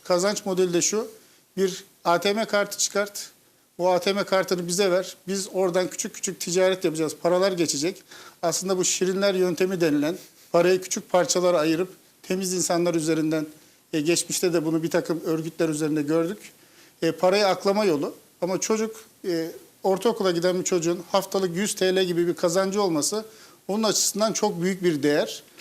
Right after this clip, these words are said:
O yüzden bunun arkasında bir organize suç çetesi var mı? Bir süre sonra organize suçlar tarafından alınıp soruşturma geçirir mi bilmiyor. Ve aileler böyle sıkıntılar yaşamaya başlıyorlar. Evet, bu olayın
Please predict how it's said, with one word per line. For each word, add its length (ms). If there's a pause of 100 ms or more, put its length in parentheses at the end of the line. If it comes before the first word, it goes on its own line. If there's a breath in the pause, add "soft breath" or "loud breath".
(280 loud breath)
O 100
yüzden 340
bunun 160
arkasında 540
bir 340
organize 500
suç 240
çetesi 440
var 160
mı? 220 (500 soft breath)
Bir 100
süre 260
sonra 220
organize 580
suçlar 600 (300)
tarafından 640 (100)
alınıp 480
soruşturma 560
geçirir 320
mi 200
bilmiyor. 400 (500 loud breath)
Ve 60
aileler 480
böyle 200
sıkıntılar 540
yaşamaya 420
başlıyorlar. 440
Evet, 300
bu 220 (100)
olayın 340